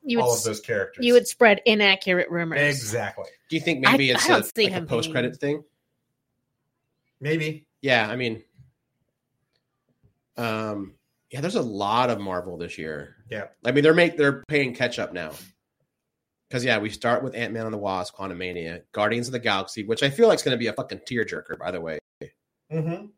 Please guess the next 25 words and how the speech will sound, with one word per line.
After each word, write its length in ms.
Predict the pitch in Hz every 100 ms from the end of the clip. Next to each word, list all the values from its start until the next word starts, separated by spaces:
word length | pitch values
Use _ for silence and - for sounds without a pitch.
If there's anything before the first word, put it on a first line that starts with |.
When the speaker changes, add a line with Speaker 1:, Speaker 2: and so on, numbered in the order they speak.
| _ _ _ _ _ _ _ -
Speaker 3:
Uh, 420 | 107 98 92 85 78 _ _ _ _ _ _ _ _ _ _ _ _ -
I 80 | 104
feel 160 | 135
like, 140 | 110 104
yeah, 180 | 107
Gunn's 320 | 92 113 107 113
gonna 120 | 110
give 160 | 104 107
you 100 | 101
all 180 | 104 104
the 80 |
feels 360 | - 101 92 90
for 120 | 104
this 200 | 90 87
last 280 | 87 87 85
outing 280 | 90 90 90
of 100 | 82
the 80 | 82
team. 400 | - 80 73 73 _ _ _ _ _ -
Speaker 2:
And, 120 | 123
uh, 160 | 120 120 135
I 140 | 127
know 240 | 127 131
that 240 | 120 123 -
the, 360 | 120 110 110